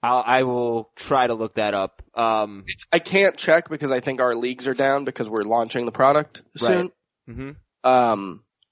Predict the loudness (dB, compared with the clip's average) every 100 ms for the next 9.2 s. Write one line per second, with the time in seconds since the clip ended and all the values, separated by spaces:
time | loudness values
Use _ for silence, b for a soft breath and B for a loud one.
0 | _ 2 4 2 -4 _ _ _ _ _
1 | _ _ _ _ _ -2 4 6 6 6
2 | 4 4 0 -2 0 2 2 0 -2 0
3 | -2 -8 _ _ _ -4 -2 -2 -4 0
4 | 2 2 0 -2 -2 -4 -6 -8 -14 _
5 | -8 -6 -4 -4 -6 -4 -4 -2 -2 -2
6 | -4 -6 -2 -2 -2 -10 _ -4 -2 0
7 | -2 -4 -8 -8 -6 -2 0 0 -2 -2
8 | -4 -4 -6 -6 -6 -6 -8 -8 -8 -8
9 | -12 -20